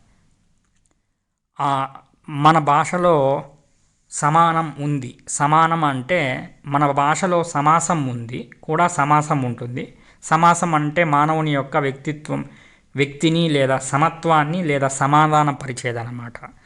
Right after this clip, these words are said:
ఆ సమాధానం ఎలా పరుస్తామంటే మనము యోగ సమాధి ద్వారా, ద-, ధ్యాన యోగం ద్వారా. ఇంతటితో ఈ వీడియో సమాప్తము. మీకు నచ్చినట్లయితే లైక్ చేయండి, షేర్ చేయండి మరియు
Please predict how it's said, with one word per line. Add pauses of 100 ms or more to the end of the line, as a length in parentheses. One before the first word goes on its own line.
(280)
ఆ
సమాధానం
ఎలా
పరుస్తామంటే
మనము (280)
యోగ
సమాధి
ద్వారా,
ద-,
ధ్యాన
యోగం
ద్వారా. (760)
ఇంతటితో
ఈ
వీడియో
సమాప్తము. (100)
మీకు
నచ్చినట్లయితే
లైక్
చేయండి, (320)
షేర్
చేయండి
మరియు